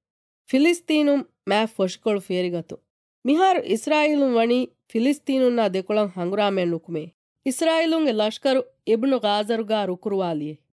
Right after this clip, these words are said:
ಫಿಲಿಸ್ತೀನುಂ ಫೇಲಿಗೆ ಜೆಹಿ ಅಫೀಕುಗೈ. ಫಿಲಿಸ್ತೀನುಂ ಬಣಿ ಇಸ್ರಾಯೇಲುನ್ನಾ ಹಮಲ ದಿನುಮ ತಯ್ಯಾರು ಮෑಕು ಹಂಗುರಾಮ ಫೆಶಿಜ್ಜೆ. ಫಿಲಿಸ್ತೀನುಂ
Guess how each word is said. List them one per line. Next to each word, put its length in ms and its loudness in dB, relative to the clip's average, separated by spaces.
ಫಿಲಿಸ್ತೀನುಂ 720 0
ಫೇಲಿಗೆ 400 0
ಜೆಹಿ 460 -4
ಅಫೀಕುಗೈ. 680 -4
ಫಿಲಿಸ್ತೀನುಂ 720 0
ಬಣಿ 280 2
ಇಸ್ರಾಯೇಲುನ್ನಾ 720 2
ಹಮಲ 320 -2
ದಿನುಮ 320 0
ತಯ್ಯಾರು 640 -2
ಮෑಕು 540 -4
ಹಂಗುರಾಮ 460 -2
ಫೆಶಿಜ್ಜೆ. 640 -8
ಫಿಲಿಸ್ತೀನುಂ 720 2